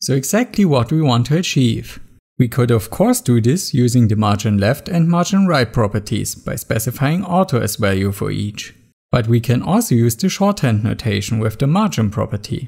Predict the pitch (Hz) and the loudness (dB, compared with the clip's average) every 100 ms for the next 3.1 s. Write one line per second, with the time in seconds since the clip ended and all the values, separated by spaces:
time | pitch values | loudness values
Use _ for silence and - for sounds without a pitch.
0 | - 135 - 117 113 110 104 98 92 104 | -10 -10 -4 -2 -2 0 2 2 0 -2
1 | 143 - 139 - 151 156 - 165 165 180 | -4 -4 -4 -2 -2 -2 0 2 2 4
2 | 196 160 113 101 98 98 98 98 101 110 | 2 2 2 2 2 0 0 0 -2 -6